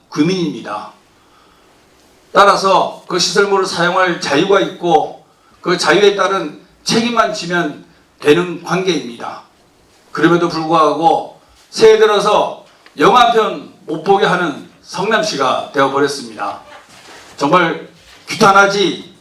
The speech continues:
않을 수 없습니다. 우리가 떳떳하게 낸 세금으로 운영되는 성남시가 누군가의 민원이라는 이름으로 절차를 번복하고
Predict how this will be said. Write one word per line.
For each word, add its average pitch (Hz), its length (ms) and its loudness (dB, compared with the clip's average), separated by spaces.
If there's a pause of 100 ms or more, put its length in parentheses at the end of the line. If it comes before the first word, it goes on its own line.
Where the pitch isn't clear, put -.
(120)
않을 226 280 0
수 - 160 0
없습니다. 131 640 -4 (600)
우리가 208 500 4
떳떳하게 233 500 4
낸 180 560 -4
세금으로 220 840 2 (260)
운영되는 180 640 -2
성남시가 165 960 -2 (640)
누군가의 220 920 2 (240)
민원이라는 240 680 0
이름으로 175 760 0 (1500)
절차를 180 540 2
번복하고 165 920 -2